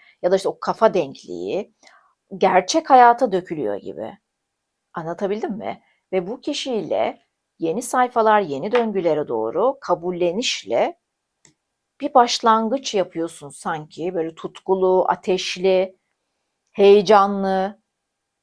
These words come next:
heves veren, insanı heveslendiren. Böyle bir,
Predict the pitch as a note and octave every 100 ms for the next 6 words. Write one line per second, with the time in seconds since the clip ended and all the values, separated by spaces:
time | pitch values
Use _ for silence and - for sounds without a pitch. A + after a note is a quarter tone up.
0 | _ - G3 G3 F#3+ - F#3+ F#3+ F#3 E3
1 | F#3+ G3+ G3 G3+ F#3+ F#3+ G#3 F3+ F3+ F#3
2 | F#3 - _ _ _ _ C#4 D4 C4+ C#4